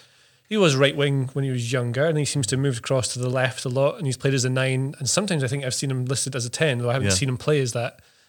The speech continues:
Speaker 1: Um, under, maybe not Pochettino, I think it actually was him that's played him there.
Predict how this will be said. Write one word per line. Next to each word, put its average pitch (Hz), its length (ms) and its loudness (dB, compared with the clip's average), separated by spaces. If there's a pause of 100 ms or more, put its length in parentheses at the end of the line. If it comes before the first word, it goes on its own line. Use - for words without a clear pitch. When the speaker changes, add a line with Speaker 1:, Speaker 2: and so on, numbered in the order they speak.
Speaker 1:
Um, 123 440 0
under, 123 560 0 (160)
maybe 160 300 -6
not 156 120 -4
Pochettino, 147 580 -2
I 117 40 -2
think 196 260 -6
it - 140 -12
actually 135 280 -6
was 135 200 0
him 147 80 0
that's 143 140 -6
played 139 200 0
him 135 80 -2
there. 127 300 -2